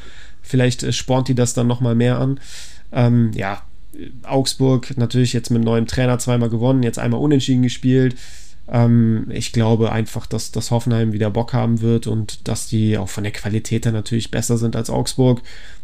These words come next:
Und, äh, ja, wer so erfolgreich auswärts ist, der, ähm,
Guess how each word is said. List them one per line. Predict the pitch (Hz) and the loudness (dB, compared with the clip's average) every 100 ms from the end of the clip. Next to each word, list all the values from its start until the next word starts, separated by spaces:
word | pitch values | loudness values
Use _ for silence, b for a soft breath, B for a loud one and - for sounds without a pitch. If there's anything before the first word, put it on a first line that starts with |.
| - | -6
Und, | 123 110 110 - | -2 0 0 0
äh, | 107 107 104 | 0 0 -2
ja, | 127 98 95 - | -4 -8 -8 -8
wer | 127 113 | -4 -2
so | 113 123 | 2 2
erfolgreich | 117 120 120 120 117 | 0 0 -2 0 -2
auswärts | - 123 120 110 | -2 -2 -2 -4
ist, | 120 120 - | -2 -4 -2
der, | 117 110 107 - B B B B B | -2 0 0 -4 B B B B B
ähm, | - 110 107 101 | 0 2 2 0